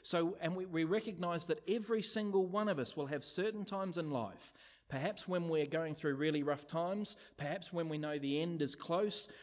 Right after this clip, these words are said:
where we worry with this, and it's a, it's a weight, it's a burden. And so we, we looked at that question.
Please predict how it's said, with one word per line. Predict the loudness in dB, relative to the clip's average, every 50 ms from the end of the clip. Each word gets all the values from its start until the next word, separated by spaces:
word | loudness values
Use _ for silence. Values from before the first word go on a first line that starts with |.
| -16 -4
where | 0 4 4 4
we | 4 2 0 0 0
worry | 0 2 2 4 4 4 4 4
with | 4 2 2 2
this, | 2 -2 -2 -2 -6 -6 -4
and | -4 -4 -4
it's | -4 -4 -6
a, | -8 -4 -6
it's | -6 -4 -2 -4
a | -4
weight, | -2 -2 -2 -2 -2 -2 -4 -6 -10
it's | -12 -6 -6
a | -4
burden. | 0 2 4 4 4 4 4 2
And | 0 0
so | 0 0 0
we, | 0 2 0 -2 -2 -6 -14 -18 -6
we | -2 0 2 4
looked | 4 4 2 2 0 -4
at | -4 -2
that | -2 -6 -6
question. | -6 -4 -4 -4 -4 -6 -8 -8 -10